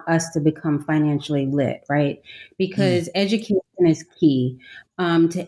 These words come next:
Speaker 1: anything and everything that we do. But I want us to be able to,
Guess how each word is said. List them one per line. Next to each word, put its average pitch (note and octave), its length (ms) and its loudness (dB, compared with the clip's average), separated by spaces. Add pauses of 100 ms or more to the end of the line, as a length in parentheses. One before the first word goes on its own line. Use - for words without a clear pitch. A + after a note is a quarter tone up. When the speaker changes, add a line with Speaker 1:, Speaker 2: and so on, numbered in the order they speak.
(140)
Speaker 1:
anything G#3+ 640 0
and F3 140 0
everything F3 560 0
that D3+ 100 -2
we D3+ 160 -2
do. C#3+ 480 -2 (360)
But F3+ 400 0 (280)
I F3+ 120 -2
want G3+ 360 2
us G3 240 -2
to G3 100 -4
be F3 200 2
able E3 180 0
to, D#3+ 420 -2